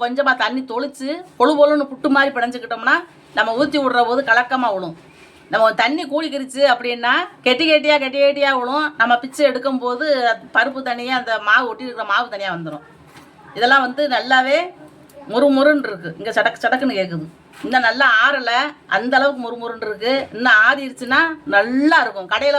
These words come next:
வாங்குற பக்கோடா மாதிரியே நம்ம க-, மசாலா கலப்பு மாதிரியே இருக்கும். கடையில வந்து சில பேர் கலர் பொடி போடுவாங்க. கலர் பொடி போட்டு செய்யும் போது கடலைப்பருப்பு வந்து நமக்கு மசாலா கடலைப்பருப்பு அப்படின்னாலே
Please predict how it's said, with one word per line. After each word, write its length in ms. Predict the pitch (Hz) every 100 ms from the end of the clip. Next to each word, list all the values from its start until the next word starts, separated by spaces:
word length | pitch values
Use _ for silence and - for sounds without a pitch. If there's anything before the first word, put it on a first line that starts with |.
| 262
வாங்குற 240 | 240 233 220 220
பக்கோடா 280 | 214 233 233 220
மாதிரியே 220 | 233 254 226
நம்ம 180 | 202 202 190
க-, 100 | 196 196
மசாலா 240 | 202 262 233
கலப்பு 220 | 226 202
மாதிரியே 200 | 202 226 202
இருக்கும். 240 | 170 160 - - - - - - -
கடையில 260 | 240 320 302 269
வந்து 200 | 277 311 294 277 269 247
சில 100 | 262 262
பேர் 160 | 269 285 254
கலர் 240 | 277 285
பொடி 120 | 254 220
போடுவாங்க. 400 | 214 208 196 185 165 165 - _ -
கலர் 240 | 240 302 294
பொடி 140 | 285 254
போட்டு 160 | 262 254
செய்யும் 240 | 247 254 240
போது 120 | 262 262
கடலைப்பருப்பு 480 | 240 269 254 240 233
வந்து 160 | 226 254 254
நமக்கு 280 | 233 240 269 262
மசாலா 300 | 220 262 262 240
கடலைப்பருப்பு 500 | 226 220 220 208 226
அப்படின்னாலே 440 | 214 208 202 277